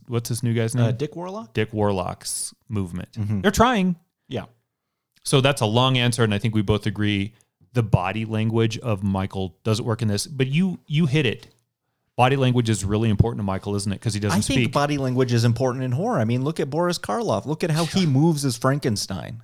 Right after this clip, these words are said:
Speaker 1: Right.
Speaker 2: Another, until you get to Bride and he talks, which is also genius.
Speaker 1: Yeah.
Speaker 2: How he goes about that. But in the first one, he's very mon-,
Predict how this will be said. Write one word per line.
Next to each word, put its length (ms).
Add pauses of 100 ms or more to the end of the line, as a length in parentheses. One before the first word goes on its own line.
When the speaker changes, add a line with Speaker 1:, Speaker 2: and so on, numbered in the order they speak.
(100)
Speaker 1:
Right. 80
Speaker 2:
Another, 480 (180)
until 380
you 60
get 160
to 80
Bride 340
and 140
he 100
talks, 380
which 160
is 120 (220)
also 300
genius. 480 (280)
Speaker 1:
Yeah. 140 (120)
Speaker 2:
How 200
he 440
goes 180
about 320
that. 260
But 80
in 60
the 80
first 240
one, 80
he's 80
very 180
mon-, 260